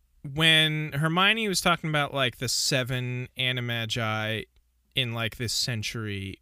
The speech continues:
was that, like, a England-specific thing? I find it hard to believe that there are only seven Animagi in the fucking world.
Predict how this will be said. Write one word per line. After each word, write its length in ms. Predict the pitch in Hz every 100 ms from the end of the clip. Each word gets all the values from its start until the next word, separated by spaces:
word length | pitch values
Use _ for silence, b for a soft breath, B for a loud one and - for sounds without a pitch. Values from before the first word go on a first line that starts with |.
| -
was 340 | 113 120 113
that, 320 | 113 135 156 -
like, 520 | 156 151 151 - - - _ _ _ _ _ _ _ _ _ _ -
a 120 | 156
England-specific 1120 | 170 185 185 190 190 - 196 - 190 180 190
thing? 300 | - 190 185
I 140 | 160 160
find 300 | - 190 180
it 60 | 156
hard 240 | 156 143
to 60 | 123
believe 320 | 123 123 117
that 100 | 107
there 100 | 123
are 60 | 120
only 240 | 117 113
seven 520 | - - 117 113 110
Animagi 840 | 104 107 104 104 104 110 101 98 98
in 140 | 95
the 120 | 85
fucking 520 | - 117 - 87 78 80
world. 760 | 87 95 92 92 82 - -